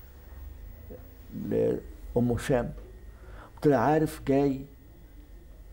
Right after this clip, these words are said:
هو ومراته، قابليه في المطار."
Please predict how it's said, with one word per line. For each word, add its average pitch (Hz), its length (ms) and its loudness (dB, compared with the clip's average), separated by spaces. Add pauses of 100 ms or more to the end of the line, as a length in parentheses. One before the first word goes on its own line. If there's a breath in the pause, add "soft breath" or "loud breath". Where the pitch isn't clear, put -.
(320)
هو 120 200 4
ومراته، 110 400 2 (1080)
قابليه 127 400 6 (1000)
في - 80 2
المطار." 123 400 4